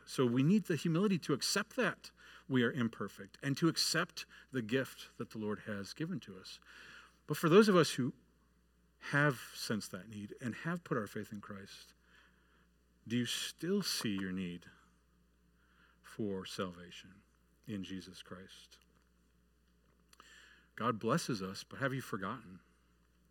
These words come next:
Have you forgotten? The,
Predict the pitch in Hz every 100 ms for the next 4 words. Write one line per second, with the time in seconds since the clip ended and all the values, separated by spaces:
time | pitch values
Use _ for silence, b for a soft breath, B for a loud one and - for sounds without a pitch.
0 | _ b b b b b - 110 113 -
1 | 101 101 117 107 92 b b b _ _
2 | _ - 127